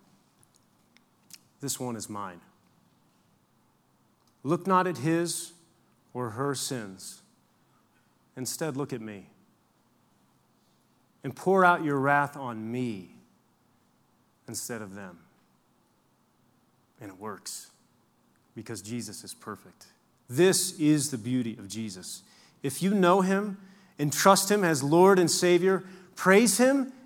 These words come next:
and give him thanks this morning. But if you've not started on that journey of trusting him, I plead with you, run to him now. Confess your sin. You will be found wanting.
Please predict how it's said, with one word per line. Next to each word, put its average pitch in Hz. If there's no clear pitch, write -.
and 147
give 170
him 156
thanks 143
this 117
morning. 113
But 143
if 147
you've 262
not 262
started 208
on 190
that 185
journey 165
of 143
trusting 151
him, 104
I 156
plead 160
with 120
you, 110
run 143
to 127
him 110
now. 95
Confess 156
your 143
sin. 110
You 143
will 226
be 208
found 202
wanting. 147